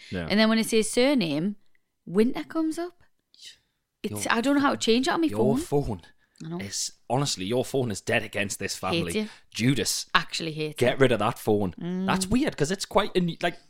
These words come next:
Speaker 1: you've had multiple phones since you were called Winter, so I don't know why it's still
Speaker 2: No, it's fully upgraded as well. Oh, the upgrade was shit, by the way.
Speaker 1: Ah, you were
Speaker 2: If
Speaker 1: very
Speaker 2: you, if your
Speaker 1: upset,
Speaker 2: phone,
Speaker 1: weren't
Speaker 2: if
Speaker 1: you?
Speaker 2: your iPhone's asking you to upgrade, don't do it.
Speaker 1: There's nothing worse.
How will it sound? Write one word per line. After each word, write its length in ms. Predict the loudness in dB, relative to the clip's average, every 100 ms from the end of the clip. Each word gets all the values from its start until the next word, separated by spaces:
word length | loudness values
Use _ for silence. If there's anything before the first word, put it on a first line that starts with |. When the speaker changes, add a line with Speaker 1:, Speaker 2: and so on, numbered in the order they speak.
| _ _
Speaker 1:
you've 320 | 0 2 0 -8 -18
had 300 | 2 2 2 -4
multiple 540 | 0 8 10 8 0
phones 400 | -2 0 0 -2 -4
since 220 | -4 -2
you 80 | -2
were 80 |
called 240 | 0 0 0
Winter, 340 | -4 -6 -8
so 160 | -4 -2
I 20 |
don't 100 | 0
know 80 | 0
why 280 | 2 2 2
it's 200 | 0 -2
still 500 | 0 2 4 0 -2 -18 _ _
Speaker 2:
No, 160 | -2 -2
it's 120 | -2
fully 300 | -4 -2 0
upgraded 520 | -2 -2 -2 -2 -2
as 80 | -4
well. 260 | -6 -8 -10 _ _
Oh, 280 | 10 10 8
the 160 | 4 2
upgrade 400 | 2 0 -2 -2
was 80 |
shit, 260 | -4 -4 -4
by 160 | -6 -6
the 80 |
way. 240 | -6 -8 -10 _ -2
Speaker 1:
Ah, 100 | 2
you 120 | 2
were 80 | 2
Speaker 2:
If 60 | 2
Speaker 1:
very 100 | 4
Speaker 2:
you, 60 | 6
if 160 | 4
your 80 | 2
Speaker 1:
upset, 60 | 2
Speaker 2:
phone, 60 |
Speaker 1:
weren't 100 | 2
Speaker 2:
if 80 | 2
Speaker 1:
you? 60 | 4
Speaker 2:
your 20 | 4
iPhone's 240 | 4 0 0
asking 240 | -2 0
you 80 | 0
to 40 | 0
upgrade, 240 | -2 0
don't 200 | 0 2
do 140 | 2 0
it. 240 | -4 -12 -4
Speaker 1:
There's 160 | 0
nothing 320 | 2 2 0 -2
worse. 360 | 0 0 -2